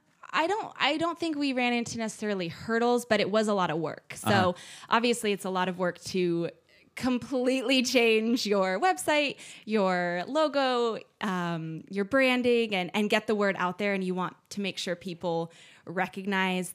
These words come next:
Speaker 1: 'cause we have these established clients that, especially for corporate events, do use us over and over. Uh, and we didn't want to all of a sudden lose them or have people get confused. So I think we just made sure we,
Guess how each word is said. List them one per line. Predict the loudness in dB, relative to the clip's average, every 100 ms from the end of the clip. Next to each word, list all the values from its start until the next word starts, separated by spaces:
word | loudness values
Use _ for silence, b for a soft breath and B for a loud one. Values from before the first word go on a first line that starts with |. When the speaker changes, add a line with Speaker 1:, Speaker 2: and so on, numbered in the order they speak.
| -8
Speaker 1:
'cause | -2
we | 0
have | 2 4 2 -2 -12
these | -6 -2 0
established | -2 -2 -2 0 -4
clients | -6 -6 -6 -10 -8
that, | -6 -6 -8
especially | -6 -2 -2
for | -4 -6
corporate | -6 -6 -6
events, | -6 -8 -10 -4
do | -2
use | 0 -2 -2
us | -2 -4 -8 -6
over | -6 -4
and | 0
over. | 0 2 0 -2 B B B B B B _
Uh, | 2 2 4
and | 4
we | 6
didn't | 6 4
want | 2 2
to | 2 2 0 0
all | 2
of | 2
a | 2
sudden | 0 0 -6 -6
lose | -2 -2 0
them | 0 0 0 -2
or | -2 -4 -2
have | 0 0
people | 0 -2 -2
get | -2
confused. | -4 -8 -4 -2 -2 0
So | 0
I | 0
think | 0 -2
we | -2
just | -2 -2
made | -4
sure | -4 -4 -2
we, | -2 -2